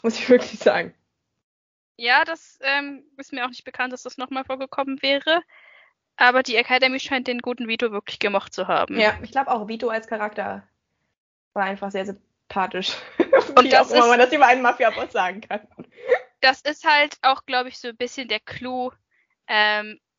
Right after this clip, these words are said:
Speaker 2: was den Paten abhebt von anderen Filmen. Wir befinden uns hier in einer Phase der Filmgeschichte,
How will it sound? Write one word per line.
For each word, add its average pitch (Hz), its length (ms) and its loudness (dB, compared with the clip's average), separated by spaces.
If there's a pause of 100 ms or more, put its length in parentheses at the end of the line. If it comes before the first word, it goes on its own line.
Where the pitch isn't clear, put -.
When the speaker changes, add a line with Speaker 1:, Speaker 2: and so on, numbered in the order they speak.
(120)
Speaker 2:
was 240 240 -4
den 226 160 -12
Paten 226 440 -2
abhebt 240 500 -4
von 226 120 -16
anderen 220 360 -10
Filmen. 262 520 -4 (200)
Wir 226 360 -4
befinden 247 340 -4
uns 233 140 -16
hier 220 180 -6
in 214 120 -4
einer 202 140 0 (140)
Phase 208 720 0 (100)
der 208 100 -4
Filmgeschichte, 214 720 -8